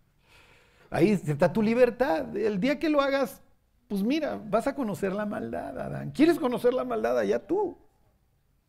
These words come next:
Lo que no vemos en, en, en esa historia es Adán preguntando por qué,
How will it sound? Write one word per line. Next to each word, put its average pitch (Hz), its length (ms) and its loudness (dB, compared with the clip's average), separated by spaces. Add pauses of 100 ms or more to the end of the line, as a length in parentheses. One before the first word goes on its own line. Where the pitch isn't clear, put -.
(3250)
Lo 226 180 4
que 240 80 0
no 262 160 2
vemos 294 320 -2
en, 220 160 -6
en, 208 180 -4
en 202 200 -4
esa 277 180 -4
historia 190 520 0
es 185 180 -2
Adán 165 380 0
preguntando 160 640 -2
por 139 260 -2
qué, 175 200 -6